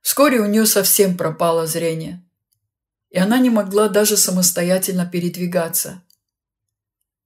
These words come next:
Когда кушала, старалась нащупать руками то, что стояло на столе. Но больше всего мама переживала от того, что не может теперь читать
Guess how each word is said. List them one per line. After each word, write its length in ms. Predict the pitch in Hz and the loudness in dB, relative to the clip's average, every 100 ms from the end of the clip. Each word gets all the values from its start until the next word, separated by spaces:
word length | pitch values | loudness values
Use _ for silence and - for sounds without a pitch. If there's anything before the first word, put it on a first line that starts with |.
| _ _ | _ _
Когда 300 | - 185 208 | 0 2 2
кушала, 640 | 208 277 277 196 160 - _ _ _ _ _ _ | 2 0 0 0 -2 -8 _ _ _ _ _ _
старалась 580 | - 196 196 226 220 - | 0 2 4 4 2 0
нащупать 540 | 185 180 226 220 185 | 0 0 -2 -4 -6
руками 480 | 180 180 196 170 170 | -6 -4 -2 -2 -6
то, 200 | - 208 | -4 -2
что 180 | 220 185 | -2 -2
стояло 440 | - 170 165 180 | -4 -2 -2 -2
на 140 | 175 175 | 0 -2
столе. 520 | 175 180 170 160 165 _ _ _ _ _ _ _ _ _ _ _ _ _ _ _ _ _ _ _ _ - | -2 -2 -4 -6 -10 _ _ _ _ _ _ _ _ _ _ _ _ _ _ _ _ _ _ _ _ -4
Но 120 | 190 | 0
больше 340 | 196 269 247 | 4 4 2
всего 360 | 202 - 208 247 | 2 2 4 4
мама 340 | 214 214 202 | 2 0 -2
переживала 600 | 185 185 180 185 202 190 | -2 0 0 0 0 0
от 100 | 175 | -2
того, 300 | 180 180 233 | -2 0 2
что 200 | 240 - | 0 0
не 120 | 180 185 | 0 0
может 420 | 208 233 208 180 | 0 -2 -2 -6
теперь 320 | - 190 185 | -8 -6 -4
читать 560 | - 156 208 226 226 | -6 -4 -2 -2 -4